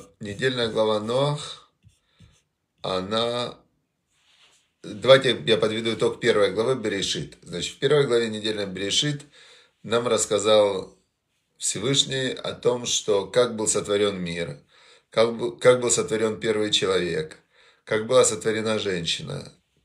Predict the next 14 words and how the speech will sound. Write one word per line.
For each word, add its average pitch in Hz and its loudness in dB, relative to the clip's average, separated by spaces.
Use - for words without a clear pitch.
какие, 123 -2
э, 92 2
как - 4
они 113 0
изначально 107 0
были 104 -4
в, 92 -2
в - -20
таком 104 0
месте, 107 -2
которое 92 -6
называлось 95 2
Ганеден 95 -2
Рай, 90 -2